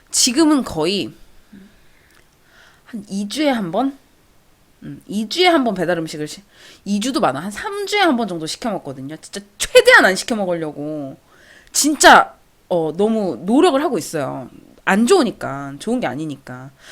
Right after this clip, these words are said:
웬만하면 집에 있는 걸로 먹으려고 하고 막 그러고 있거든요. 그러다 보니까 먹는 거에 대한 스트레스가 조금은 자꾸 쌓이나 봐. 그래서 자꾸 꿈에 나와.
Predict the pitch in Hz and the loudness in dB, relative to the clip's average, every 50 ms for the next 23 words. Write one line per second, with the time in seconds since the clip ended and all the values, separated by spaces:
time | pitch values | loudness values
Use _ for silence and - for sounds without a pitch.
0 | - - - - 202 233 254 320 370 339 320 277 247 - 180 185 185 180 185 170 | -20 -20 -6 -2 0 2 4 6 6 6 6 4 2 0 -4 -4 -4 -4 -4 -4
1 | 170 156 147 139 131 151 151 147 143 135 170 220 226 208 208 170 147 131 - - | -4 -4 -4 -6 -6 -6 -6 -8 -8 -8 -10 -10 -10 -10 -8 -10 -10 -10 -6 -6
2 | 214 220 180 143 135 - 156 139 135 127 127 131 131 131 127 - - - - - | -4 -4 -4 -6 -6 -8 -12 -12 -12 -14 -14 -14 -16 -16 -18 -18 -18 -18 -18 -18
3 | - - - - - - - - - - 330 311 320 262 240 226 202 208 208 185 | -18 -18 -20 -20 -20 -20 -20 -8 0 2 4 6 6 4 4 0 -2 0 0 0
4 | 196 220 269 339 403 381 359 320 277 214 226 214 233 - - - 440 392 - - | 2 2 0 0 0 2 2 2 2 2 0 0 -2 -2 -4 -6 -6 -4 -4 -6
5 | 247 247 - 349 - - 339 294 247 - - - 165 - - 320 359 370 254 185 | -8 -8 -10 -10 -8 -4 -4 -4 -4 -4 -8 -12 -12 -8 -6 -6 -4 -4 -6 -6
6 | 160 139 143 - - - - - - - - - 339 302 220 - - - _ _ | -8 -10 -14 -16 -16 -12 -10 -10 -10 -10 -6 -2 0 0 0 -2 -4 -12 _ _
7 | _ _ _ _ _ _ _ _ _ _ _ _ _ _ _ _ _ - - _ | _ _ _ _ _ _ _ _ _ _ _ _ _ _ _ _ _ -20 -20 _
8 | _ _ - - _ _ _ - 330 349 339 - - 165 135 120 135 - | _ _ -20 -20 _ _ _ -6 -2 0 0 0 0 -2 -6 -10 -12 -16